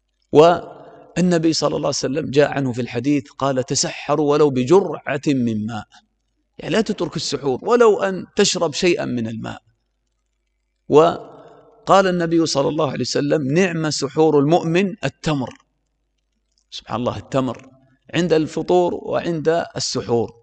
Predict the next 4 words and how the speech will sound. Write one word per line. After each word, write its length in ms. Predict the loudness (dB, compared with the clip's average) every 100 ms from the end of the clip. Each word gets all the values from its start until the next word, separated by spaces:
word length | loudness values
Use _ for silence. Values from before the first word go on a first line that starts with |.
| _ _ _ _ _ _ _ _
ففيه 340 | -2 2 2
بركة، 680 | 2 0 -2 -8 -14 -20 _ _ _ _ _ _ _ _ _ _ _
وهذا 320 | -2 0 2
يعرفه 600 | 0 0 -2 0 -2 -2